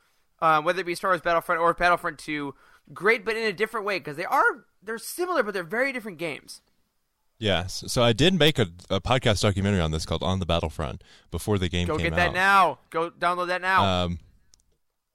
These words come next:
Speaker 2: and I went through, I went to a bunch of my friends who do, uh, content creation in the Star Wars gaming, uh, space on YouTube, and we kinda, kinda tackled that question. I just think it's the,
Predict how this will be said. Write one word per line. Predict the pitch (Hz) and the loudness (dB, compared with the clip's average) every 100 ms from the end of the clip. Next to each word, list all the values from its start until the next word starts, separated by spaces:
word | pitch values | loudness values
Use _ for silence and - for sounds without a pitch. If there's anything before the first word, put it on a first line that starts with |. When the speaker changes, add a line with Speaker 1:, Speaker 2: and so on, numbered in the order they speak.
| _ | _
Speaker 2:
and | 120 113 | 2 4
I | |
went | 113 113 110 | 4 4 2
through, | 123 117 110 | 2 4 6
I | 92 | 4
went | 95 104 | 2 2
to | 113 101 | 2 2
a | |
bunch | 90 98 - | 2 -2 -2
of | 90 | -2
my | 90 | -2
friends | - 98 98 - | 0 2 2 0
who | |
do, | 85 87 87 85 | -2 -2 0 0
uh, | 80 78 76 | 0 -2 -4
content | 76 92 92 92 | -6 -4 -2 -2
creation | 92 87 - 87 | -2 -2 0 -2
in | 82 82 | -2 -2
the | 78 | 0
Star | - 92 82 | 0 2 2
Wars | 82 82 | 0 0
gaming, | 90 80 76 78 - - - - _ _ | -2 -2 -4 -8 -10 -18 -20 -20 _ _
uh, | - 90 95 110 - | -2 -2 -2 -8 -6
space | - - 107 95 | -2 0 2 2
on | 104 90 | 2 0
YouTube, | 82 98 - 107 95 92 90 90 | 2 2 2 2 2 2 0 -2
and | 90 87 87 82 82 - - _ _ _ _ - - | 0 2 0 -2 -4 -10 -18 _ _ _ _ -16 -10
we | 101 | -2
kinda, | - 127 104 | 0 2 0
kinda | - - 101 85 | -4 -8 -6 -6
tackled | - 85 82 85 | -4 -4 -6 -8
that | 76 - | -8 -6
question. | - 87 - 76 - - - - - _ _ _ _ _ _ _ _ - | -2 -2 -2 -8 -10 -18 -20 -20 -20 _ _ _ _ _ _ _ _ 0
I | 151 | 2
just | 175 - | 4 2
think | 139 101 | 0 0
it's | 92 - - - | 0 0 -2 -10
the, | - 101 107 104 101 98 95 | -10 0 2 4 4 2 0